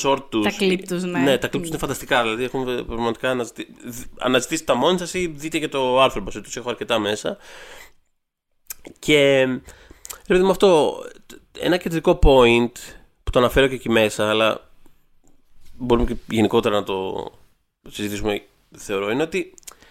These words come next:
Speaker 1: είναι κάτι το οποίο μοιάζει πάρα πολύ περίεργο σήμερα, αλλά θεωρώ, έχω την αίσθηση ότι στο μέλλον είναι, είναι κάτι το οποίο θα μοιάζει, εμ, θα μοιάζει, όχι, δεν ξέρω, όχι ακριβώς, ε, ξέρεις, ευκολάκι, τύπου ότι, «Α, έτσι θα συνέβαινε», αλλά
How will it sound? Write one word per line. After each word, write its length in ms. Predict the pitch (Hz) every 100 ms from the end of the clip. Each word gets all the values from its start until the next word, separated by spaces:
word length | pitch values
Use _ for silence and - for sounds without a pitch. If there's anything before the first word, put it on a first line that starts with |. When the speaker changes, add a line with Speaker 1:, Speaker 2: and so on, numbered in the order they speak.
| _ _ _ - -
Speaker 1:
είναι 160 | 156 185
κάτι 160 | 196
το 60 | -
οποίο 100 | 180
μοιάζει 180 | 180 170
πάρα 180 | 170 170
πολύ 160 | 151
περίεργο 420 | 131 113 107 104
σήμερα, 300 | 101 - 104
αλλά 140 | 107 113
θεωρώ, 640 | - 139 131 123 120 117
έχω 160 | 127 160
την 200 | 139 120
αίσθηση 340 | 113 - -
ότι 160 | 135 -
στο 180 | -
μέλλον 380 | 120 120 120 143 147
είναι, 440 | 147 160 156 143
είναι 260 | - 139 151
κάτι 240 | 147 147 -
το 60 |
οποίο 180 | 135 147
θα 180 | 143 139
μοιάζει, 1120 | 131 135 139 131 143 143 143 139 131 131 127 - - - - _ _
εμ, 760 | - 120 117 117 117 117 110 110 - -
θα 160 | -
μοιάζει, 800 | 127 127 139 139 135 151 151 143 135
όχι, 240 | 135 - - _ - - - - - - _
δεν 120 | -
ξέρω, 180 | - 143
όχι 160 | 127 180
ακριβώς, 380 | - 147 135
ε, 100 | - - _ _ _ _ _ _ - - -
ξέρεις, 200 | - 110
ευκολάκι, 540 | 120 - 110 101 101 -
τύπου 180 | -
ότι, 180 | 107 117
«Α, 140 | 104 101
έτσι 140 | -
θα 60 | 110
συνέβαινε», 420 | - 104 101 110
αλλά 560 | 135 139 139 131 127